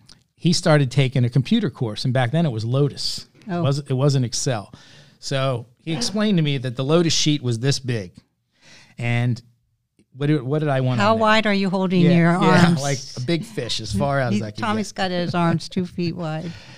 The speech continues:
Speaker 1: So we created the, um, I always call it page five. That was the information. So we put on there the quantity, the name of the plant, the size,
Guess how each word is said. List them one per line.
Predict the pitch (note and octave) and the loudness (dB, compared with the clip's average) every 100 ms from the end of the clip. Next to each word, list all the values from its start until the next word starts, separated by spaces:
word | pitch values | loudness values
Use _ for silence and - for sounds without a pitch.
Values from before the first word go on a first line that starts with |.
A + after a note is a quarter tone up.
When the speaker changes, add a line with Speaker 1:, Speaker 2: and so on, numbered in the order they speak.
| - - | -20 -8
Speaker 1:
So | - E3+ D#3+ D#3 D3+ D3+ D3 - | 2 6 8 10 10 8 6 4
we | D3+ E3+ | 4 4
created | - G3 D3+ C#3+ C#3+ D3 B2+ B2+ | 6 6 8 8 6 6 2 2
the, | C#3 C#3 C3+ | 4 4 4
um, | B2+ B2 A#2+ A2+ - G#2 A2+ | 4 4 2 0 -6 -18 -14
I | B2 | -4
always | B2 A#2+ | 0 0
call | - B2 | 2 0
it | A#2+ | 2
page | B2+ A#2 - | 0 0 0
five. | B2+ A#2 G#2 A2+ | 0 0 -2 0
That | C#3 | 2
was | C#3 | 2
the | C3 | 2
information. | C#3 C3+ C3+ B2 A#2 B2+ A2+ | 0 0 0 0 -2 -6 -8
So | - B2+ B2+ | -4 -2 0
we | A#2+ A#2+ | 0 -2
put | D#3+ C#3+ | 0 2
on | C3 B2+ | 4 4
there | B2 B2 | 4 2
the | A2+ | -2
quantity, | - B2+ C#3 C#3 D3+ D#3 - _ _ _ A2+ | -4 0 2 2 2 0 -2 _ _ _ 0
the | |
name | B2+ C3+ | 2 4
of | C#3 | 4
the | C3+ | 2
plant, | - C#3 C3+ C#3 | 0 2 2 0
the | A2 | -4
size, | - C3+ C3 C3+ C3+ B2+ | 0 2 4 4 2 -2